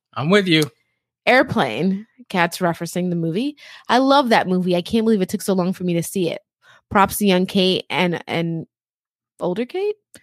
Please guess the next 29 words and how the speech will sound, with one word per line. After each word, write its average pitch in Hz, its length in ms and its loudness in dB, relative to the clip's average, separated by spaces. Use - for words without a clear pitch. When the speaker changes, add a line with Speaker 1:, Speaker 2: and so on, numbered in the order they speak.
Speaker 2:
Young 214 320 4
Kate 196 320 4
leaving 196 320 6
when 185 120 6
she 196 180 0
did. 165 260 2
It 170 100 0
could 202 100 2
have 175 120 2
turned 185 220 0
out - 140 -2
so 190 100 -2
much 170 220 -4
worse. - 300 -4
Also, 185 240 0
I 180 40 2
have 175 180 -2
to 180 80 -2
hand 170 180 0
it - 100 -10
to 170 80 -14
Kate - 280 -6
standing 190 320 0
up 180 80 -8
for 170 120 -4
herself 160 320 0
and 165 120 -4
telling 196 300 2
Mark 165 340 0